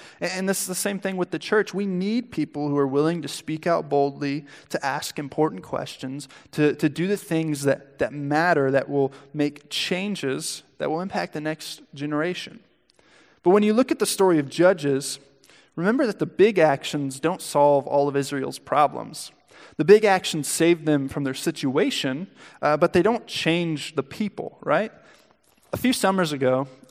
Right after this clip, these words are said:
I, I got to work at a church camp, and it was a lot of fun. Um, but one of my duties was I, I had to be a lifeguard. And, uh, every day I'd go out there and sit, and, and I made two saves the whole summer,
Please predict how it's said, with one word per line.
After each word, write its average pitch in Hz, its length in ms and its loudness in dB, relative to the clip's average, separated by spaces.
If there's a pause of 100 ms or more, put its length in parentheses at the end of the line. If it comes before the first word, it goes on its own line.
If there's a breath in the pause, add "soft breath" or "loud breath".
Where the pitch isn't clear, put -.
I, 139 220 0
I 151 40 -2
got 160 140 -2
to 143 100 -2
work 139 220 0
at 139 100 0
a 135 60 -4
church 143 340 -2
camp, 131 260 -8
and 147 80 -4
it 156 40 -6
was 165 100 -6
a 165 40 -2
lot 151 120 6
of 139 60 -4
fun. 139 240 -8 (320 loud breath)
Um, 139 180 2
but 139 140 4
one 190 120 4
of 220 60 2
my 170 140 4
duties 139 400 0
was 135 240 2
I, 135 300 2 (120)
I 143 60 0
had 143 80 2
to 147 60 -6
be 143 80 0
a 135 60 2
lifeguard. - 560 -2 (380 loud breath)
And, 143 340 4
uh, 135 380 8
every 165 240 4
day 156 320 8
I'd 143 160 -2
go 147 140 6
out 156 160 4
there 143 180 4
and 139 180 -2
sit, 147 440 0 (240 loud breath)
and, 135 180 -2
and 139 160 0
I 147 60 2
made 165 260 -2
two 233 380 -4
saves 135 460 2
the 139 80 -2
whole 160 120 -2
summer, 143 440 -2